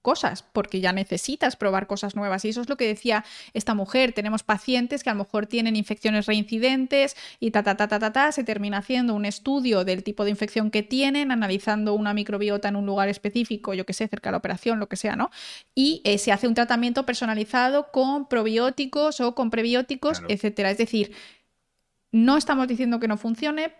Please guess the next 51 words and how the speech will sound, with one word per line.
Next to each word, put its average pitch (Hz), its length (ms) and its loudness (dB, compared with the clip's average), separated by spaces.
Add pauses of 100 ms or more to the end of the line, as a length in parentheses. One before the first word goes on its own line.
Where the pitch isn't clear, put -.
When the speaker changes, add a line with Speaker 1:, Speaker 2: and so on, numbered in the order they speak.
Speaker 1:
pero 277 280 6
sí 269 100 -2
estamos 254 300 2
diciendo 262 280 0
que 233 120 0
muchas 240 440 0
veces 294 500 0
a 214 120 2
día 240 220 4
de 247 160 4
hoy 269 160 2
da 247 220 2
la 262 120 4
impresión, 262 600 0
bueno, 202 160 0
y 196 60 -2
que 190 100 0
ya 185 80 2
lo 190 80 4
están 202 160 0
diciendo 202 240 0
los 202 100 2
científicos, 247 640 2 (460)
que 196 180 0
no 208 480 4
tenemos 208 500 -2
una 214 180 2
solución 226 500 2
única 277 520 2
y 247 100 2
que 208 120 0
te-, 202 140 -6
recetarte 202 540 -2
el 226 80 -2
probiótico 220 1040 0
típico 220 440 -2
simplemente 220 460 0
porque 208 220 -2
aumenta 214 320 0
la 226 100 2
cantidad 226 440 2
de 214 380 2
bacterias 220 560 0
que 226 120 -2
tienes 226 260 0
en 220 100 0
tu 226 120 -2
caca 233 260 2
al 196 80 2
día 202 140 2
siguiente 240 540 0